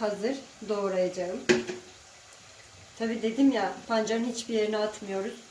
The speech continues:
Bu şekilde temizledim. Dörde böldüm. Küçük olanları ikiye böldüm. Düdüklü tencereye koyuyorum. Ben bunları birazcık on beş yirmi dakika haşlayıp turşusunu yapacağım.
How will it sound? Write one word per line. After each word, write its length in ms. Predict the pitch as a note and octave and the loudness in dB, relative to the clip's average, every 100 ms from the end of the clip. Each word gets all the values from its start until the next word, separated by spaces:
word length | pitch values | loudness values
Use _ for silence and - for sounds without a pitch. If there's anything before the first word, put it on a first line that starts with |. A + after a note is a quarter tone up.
| - - - | -20 -20 -8
Bu 120 | B3 | -4
şekilde 500 | - E4+ - A3 A3+ | 0 2 2 2 2
temizledim. 680 | B3 G#3 G#3 G#3 G3+ A#3+ D4+ - - - - - - | 2 0 0 2 4 4 2 -2 -16 -20 -20 -20 -2
Dörde 380 | A3 A3 G#3+ A3 | 4 6 6 4
böldüm. 480 | G#3 F#3+ F3+ G#3+ C#4 - - - - - | 4 2 2 2 0 -4 -18 -20 -20 -8
Küçük 280 | C4+ C4+ C4 | -6 -4 2
olanları 460 | A#3 A3 A3 G3+ G#3+ | 4 6 4 2 -2
ikiye 420 | A3+ B3+ A3+ G3+ | -2 0 2 2
böldüm. 420 | F#3+ F3+ G#3+ D#4 - - - - | 2 0 0 -2 -4 -14 -12 -8
Düdüklü 400 | A#3 C4+ C4 C#4 | -2 2 4 4
tencereye 540 | B3+ A#3 A#3+ B3 B3+ | 4 2 2 2 0
koyuyorum. 640 | - B3 A#3 G#3+ G3+ B3 - - - - - - - - - - B3 | -2 2 4 4 4 2 -2 -10 -20 -20 -20 -20 -20 -20 -20 -4 6
Ben 220 | C4+ C#4 | 8 10
bunları 380 | D4 C#4+ C#4 C#4+ | 8 6 4 6
birazcık 500 | C#4 C#4+ C#4 C#4 - - - | 6 6 4 -4 -8 -2 2
on 200 | C4 B3+ | 4 6
beş 220 | C4+ C#4 | 4 4
yirmi 200 | C4 C4 | 4 6
dakika 340 | C4 C4 B3 | 4 2 0
haşlayıp 640 | C4 C4+ - C4+ F#4 - - | 2 2 6 6 6 4 4
turşusunu 560 | C4+ C4+ C4 - C#4+ | 4 4 0 4 6
yapacağım. 540 | D4+ A#3 - - A3+ | 8 6 4 -2 -2